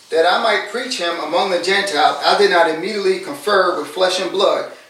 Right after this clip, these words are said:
nor did I go up to Jerusalem to those who were apostles before me, but I went to Arabia and returned again to Damascus." I'll read verse sixteen. "Then after three years,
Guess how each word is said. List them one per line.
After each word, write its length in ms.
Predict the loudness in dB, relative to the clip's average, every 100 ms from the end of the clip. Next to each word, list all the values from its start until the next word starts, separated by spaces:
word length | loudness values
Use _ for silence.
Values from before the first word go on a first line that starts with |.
| -6
nor 300 | 2 4 4
did 120 | 4
I 200 | 4 4
go 200 | 2 2
up 60 | 0
to 80 | -4
Jerusalem 600 | -4 -2 -2 -2 -4 -4
to 80 |
those 400 | 0 2 4 2
who 100 | 0
were 220 | 2 2 4
apostles 460 | 4 4 2 -8
before 460 | -12 -2 2 2 0
me, 100 | -6 -16 -20 _
but 100 | -2
I 180 | 2 2
went 200 | 0 -2
to 120 | 0
Arabia 600 | 2 4 2 2 0 -2
and 100 | -4
returned 420 | -6 -4 -2 -2
again 460 | -2 -4 -2 -2 -2
to 100 | -6
Damascus." 760 | -2 0 2 0 -2 -8 -14 -16 -20 -20 -20 -20 -20 _ _ _ _ _ -20 -20 _ _ _ _ -20 -20 -8
I'll 160 | -6 -6
read 140 | -8
verse 220 | -12 -12
sixteen. 340 | -12 -14 -14 0
"Then 220 | 2 4
after 240 | 4 2
three 260 | 0 0 2
years, 460 | 4 4 2 -2